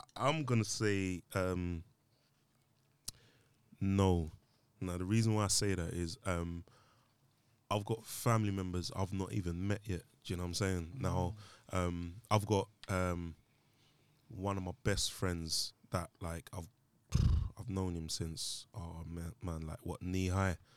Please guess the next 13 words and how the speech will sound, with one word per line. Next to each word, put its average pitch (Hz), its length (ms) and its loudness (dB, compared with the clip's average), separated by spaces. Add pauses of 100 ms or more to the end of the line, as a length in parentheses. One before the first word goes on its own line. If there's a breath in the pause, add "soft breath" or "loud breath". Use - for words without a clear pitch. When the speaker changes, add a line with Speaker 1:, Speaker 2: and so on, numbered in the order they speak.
(320 soft breath)
Speaker 1:
Now, 85 320 -4 (420)
because 113 260 2
we're 110 120 2
not 113 180 -4
blood, 98 320 -2 (640 soft breath)
it - 160 -12
doesn't 95 300 -2
mean, 90 400 -2
like, 85 200 -2
he 117 180 8
can 101 200 2
ring 104 180 2
me 87 140 -2